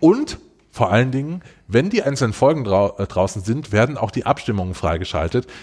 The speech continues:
Dann könnt ihr abstimmen, dann könnt ihr sagen, <laughs> welches, wer von uns beiden A, recht hat und welches Spiel die bessere Story hat. Wir freuen uns total, ist für uns ein Experiment, diesen Podcast zu machen.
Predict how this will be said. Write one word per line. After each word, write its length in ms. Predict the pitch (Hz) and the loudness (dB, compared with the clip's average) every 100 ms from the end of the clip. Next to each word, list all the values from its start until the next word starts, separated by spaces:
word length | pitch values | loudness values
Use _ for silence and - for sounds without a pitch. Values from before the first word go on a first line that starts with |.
| - | -2
Dann 280 | 113 135 170 | 2 2 0
könnt 220 | 147 151 127 | -2 -2 0
ihr 160 | 113 | -2
abstimmen, 500 | 113 - - 147 147 | -2 -4 -4 -4 -2
dann 220 | 131 120 | -2 -2
könnt 200 | 139 131 117 | -2 -2 0
ihr 60 | |
sagen, 440 | 104 98 117 113 92 | 2 4 4 0 -2
<laughs> 40 | |
welches, 440 | 98 - 135 - - 208 175 | -2 2 0 0 -8 -8 0
wer 220 | 113 185 | 4 4
von 140 | 185 139 | 2 -2
uns 160 | 135 | -2
beiden 340 | - 117 117 110 | 4 4 4 0
A, 260 | 104 147 | 2 2
recht 340 | 107 117 151 160 | 2 0 0 -2
hat 180 | 151 - | -4 -4
und 220 | 107 98 | -8 0
welches 320 | 107 127 131 | 0 0 -4
Spiel 180 | - 117 | -4 -6
die 120 | 110 | -6
bessere 280 | 104 104 95 | -6 -6 -8
Story 280 | - 107 127 | -4 0 0
hat. 180 | 160 - - - - - - - _ _ _ | 0 -4 -18 -18 -18 -20 -20 -20 _ _ _
Wir 100 | 127 | 0
freuen 220 | - 156 214 | 2 2 2
uns 80 | 208 | 0
total, 400 | 95 110 151 185 | 0 4 4 2
ist 100 | - | -2
für 60 | 139 | -6
uns 160 | 147 | -8
ein 60 | 156 | -8
Experiment, 500 | 139 - 113 127 180 | -8 -6 -4 -2 -2
diesen 240 | 151 131 | -4 -4
Podcast 400 | 123 165 190 180 | -4 -4 -4 -6
zu 60 | 165 | -4
machen. 520 | 151 147 156 156 151 | -2 -2 -4 -8 -12